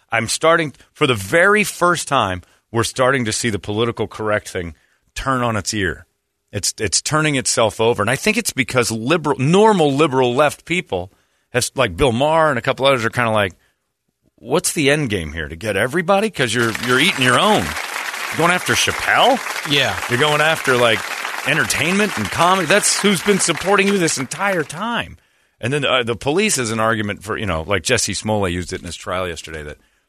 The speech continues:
Speaker 1: "Why didn't you call the police after your incident?" And he goes, "'Cause I'm a man, I'm a black American, and I don't trust them." You're the one lying.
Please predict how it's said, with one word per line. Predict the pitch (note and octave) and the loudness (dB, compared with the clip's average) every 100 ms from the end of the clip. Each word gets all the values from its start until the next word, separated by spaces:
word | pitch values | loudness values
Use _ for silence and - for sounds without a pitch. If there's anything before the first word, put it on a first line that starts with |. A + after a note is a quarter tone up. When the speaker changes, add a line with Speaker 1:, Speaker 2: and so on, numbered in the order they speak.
| _ | _
Speaker 1:
"Why | G#2 A2 | -2 -2
didn't | G2+ | -2
you | F#2+ | -2
call | A2 | 0
the | F2+ - | 0 -2
police | F#2+ F#2 F2 | -4 -2 -2
after | E2+ E2+ | -2 -4
your | D#2+ F#2 | -4 -4
incident?" | F2+ - D2+ | -6 -8 -14
And | |
he | E2 | -16
goes, | D#2+ | -12
"'Cause | G2+ F2+ | -10 -6
I'm | |
a | F2 | -4
man, | F2+ F2+ E2+ G2+ | -2 -2 -4 -8
I'm | |
a | F#2 | -8
black | F#2+ F#2+ F#2+ | -2 -2 -2
American, | F2+ F#2 F2 - C#2+ | -4 -4 -4 -8 -14
and | D#2 | -12
I | D#2+ | -8
don't | D#2+ - | -8 -8
trust | - E2+ - | -6 -4 -6
them." | - _ _ _ _ _ _ _ _ _ _ _ _ _ - | -16 _ _ _ _ _ _ _ _ _ _ _ _ _ -4
You're | B3 | 2
the | C#4 | 4
one | G3+ E3 | 4 4
lying. | F3 A#3 F3+ E3 | 4 4 2 0